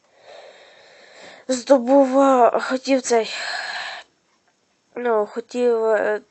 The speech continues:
р-, робити обзори, ну, чотирнадцятого Майнкрафту, якраз коли він вийшов.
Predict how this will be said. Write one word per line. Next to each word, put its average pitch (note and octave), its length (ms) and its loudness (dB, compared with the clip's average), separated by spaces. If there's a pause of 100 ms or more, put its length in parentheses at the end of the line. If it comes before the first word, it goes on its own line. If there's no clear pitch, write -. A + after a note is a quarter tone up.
(540)
р-, G#3 140 -4 (240)
робити A3+ 560 0
обзори, G#3+ 760 2 (600)
ну, G#3+ 420 -2
чотирнадцятого A3 1040 -6
Майнкрафту, C#4 540 -4
якраз C#4 180 -12
коли B3 200 -8
він A#3 100 -10
вийшов. A#3 360 -10